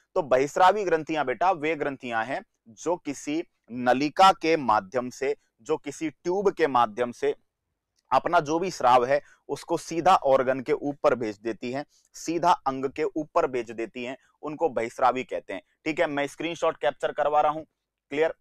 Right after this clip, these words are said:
देखना, अब मैं डायग्राम के through आपको एक चार्ट के through चीजें समझा देता हूं। देखना, देखो क्या होता है, आपके सामने कौन सी ग्रंथियां हैं? ग्लैंड्स, ग्रंथियां। ग्रंथियां कितने प्रकार की हो गई बेटा? ग्रंथियां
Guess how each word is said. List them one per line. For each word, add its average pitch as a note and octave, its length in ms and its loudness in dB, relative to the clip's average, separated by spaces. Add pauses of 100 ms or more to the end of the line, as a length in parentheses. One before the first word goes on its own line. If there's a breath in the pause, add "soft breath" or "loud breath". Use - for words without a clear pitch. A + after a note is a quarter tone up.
देखना, G#2 360 -8 (420)
अब E3+ 120 6
मैं F#3 280 2 (280)
डायग्राम C#3 500 6
के E3 140 -2
through D3 220 2
आपको B2+ 220 4
एक C#3 100 -8 (200)
चार्ट D#3+ 280 2
के D#3+ 100 -10
through C#3 240 -10
चीजें B2 180 -4
समझा F#2+ 360 -6
देता F2+ 220 -8
हूं। F#2+ 100 -8
देखना, E2+ 300 -14 (520 loud breath)
देखो G#3+ 220 -2
क्या G3 160 6
होता D#3 280 6
है, D#3+ 140 4 (280)
आपके C3+ 320 2
सामने C#3+ 380 -2
कौन D3+ 220 -4
सी D3+ 140 -10
ग्रंथियां C3+ 460 -4
हैं? C#3 140 -16 (340)
ग्लैंड्स, G2+ 540 -8 (340)
ग्रंथियां। G#2 600 -12 (520)
ग्रंथियां D3 500 -6
कितने D#3 340 -10
प्रकार C#3+ 360 0
की D3+ 160 -12
हो C#3 140 -6
गई C#3 140 -4
बेटा? C3+ 300 -8 (320)
ग्रंथियां B2 520 -8